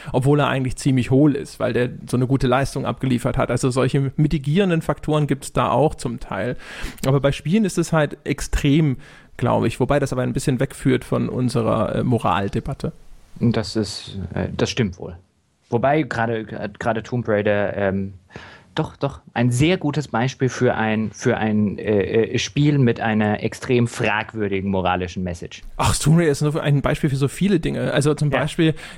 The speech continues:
Speaker 1: die Emanzipation der Lara Croft geschieht darüber, dass sie endlich, äh, sozusagen töten kann wie ein Kerl,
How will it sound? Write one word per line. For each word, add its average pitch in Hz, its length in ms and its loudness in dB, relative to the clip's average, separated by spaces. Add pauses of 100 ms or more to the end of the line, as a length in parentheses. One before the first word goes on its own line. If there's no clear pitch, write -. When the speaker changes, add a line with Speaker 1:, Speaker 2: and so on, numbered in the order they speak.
(100)
Speaker 1:
die 160 280 4 (680)
Emanzipation 170 840 2
der 147 400 0
Lara 151 460 2
Croft - 720 -2
geschieht 175 560 0
darüber, 170 580 2
dass 160 320 -2
sie 147 240 4
endlich, 160 560 2
äh, 147 80 4
sozusagen 147 640 0
töten 175 420 2
kann 160 380 2
wie 156 180 2
ein 143 240 0
Kerl, 139 440 0